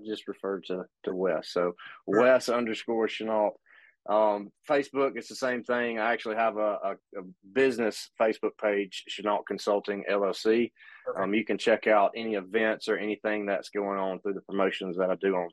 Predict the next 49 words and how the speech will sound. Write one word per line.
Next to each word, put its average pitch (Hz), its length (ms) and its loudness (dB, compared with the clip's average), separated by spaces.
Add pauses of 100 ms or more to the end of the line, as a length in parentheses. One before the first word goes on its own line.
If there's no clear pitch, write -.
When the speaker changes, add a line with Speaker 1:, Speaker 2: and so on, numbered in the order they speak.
Speaker 1:
Facebook 92 380 -2 (100)
there. 101 320 4 (440)
But 104 100 4
yeah, 110 280 6
I 101 80 2
don't 117 200 2
do 113 120 -2
TikTok 98 640 0
or 95 140 -6
anything 95 320 -10
like 87 220 -4
that. 82 280 2
So 85 380 -2
sorry, 92 340 0
you 87 80 -4
guys, 87 280 0
if - 120 -16
you 90 180 -6 (220)
prefer 90 400 0 (440)
short - 260 2
videos. 90 480 2 (160)
But - 120 -8
Speaker 2:
<laughs> - 40 -4
TikTok. - 760 -8
Dude, 208 240 -2 (280)
uh, 170 240 4
perfect. 180 360 -2
And 170 80 -4
if 160 100 -6
you 190 60 -2
guys 180 140 2
are 151 60 -4
struggling 143 380 0
with 123 120 -4
any 135 120 -4
spelling, 123 280 -6
just 117 160 -16
jump 170 240 -2
to 139 80 -10
my 135 140 0
page 120 540 -4
at, 117 240 -2
um, 107 280 -10
I 135 60 -8
Run 123 200 -6
to 117 60 -12
Gun 117 140 -4
on 117 120 -4
Instagram, 113 600 -6